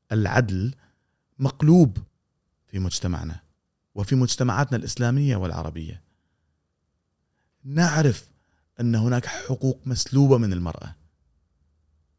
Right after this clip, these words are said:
وبأن الإسلام قد أمرنا، نفس ما العقل يأمرنا، بإيجاد وضمان هذه الحقوق لها.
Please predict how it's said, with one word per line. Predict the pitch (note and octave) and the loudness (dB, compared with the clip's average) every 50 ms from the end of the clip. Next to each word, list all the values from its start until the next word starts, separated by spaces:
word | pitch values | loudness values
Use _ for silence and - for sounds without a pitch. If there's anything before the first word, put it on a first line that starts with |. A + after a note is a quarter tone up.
| _ - | _ -6
وبأن | G2+ G#2 G#2 - G#2 A#2 A2+ A2 | -4 -2 -2 -2 -2 0 -2 -2
الإسلام | A2 G#2 G2 - - A#2 G#2+ A2 G#2+ | -2 -4 -6 -6 -4 -4 -4 -4 -4
قد | - - B2 B2+ - - - | -4 -6 -6 -6 -6 -4 -2
أمرنا، | B2 A#2+ B2 B2 B2 A#2 G#2 F2+ D#2+ D2 D2 - _ _ _ - | 0 2 2 2 2 0 0 -2 -4 -6 -10 -16 _ _ _ -14
نفس | G#2 G2+ - - A2+ | -10 -8 -6 -4 -2
ما | A2 G2+ | -2 -2
العقل | G2 F2+ - C#3 - - A#2+ A2+ | -2 -2 -4 -6 -4 -2 0 0
يأمرنا، | G#2+ G2+ - G2+ G2 E2 D#2+ E2 D#2+ D#2 - _ _ _ _ _ _ _ _ _ _ _ _ _ _ _ _ _ _ _ _ _ _ _ _ _ _ _ _ _ _ _ _ - | 0 -2 -4 -6 -8 -8 -8 -10 -12 -12 -14 _ _ _ _ _ _ _ _ _ _ _ _ _ _ _ _ _ _ _ _ _ _ _ _ _ _ _ _ _ _ _ _ -18
بإيجاد | G2 G2+ A2+ A2+ G#2+ F#2+ G2+ G#2+ G#2 G2+ G2 F#2 - - - _ _ - | -8 -2 0 0 0 2 2 2 2 2 0 -2 -4 -8 -18 _ _ -4
وضمان | G#2 A#2+ A2+ A#2 A2 G#2+ A2 A#2+ A#2+ A2 | -2 -2 0 0 0 2 2 2 2 2
هذه | G2+ G2 F#2+ F#2 F#2 F2 | 2 0 0 -2 -4 -6
الحقوق | D2+ - - - - E2+ - - | -8 -10 -12 -12 -12 -10 -10 -8
لها. | D#2+ D#2 D#2+ - - | -8 -8 -8 -10 -12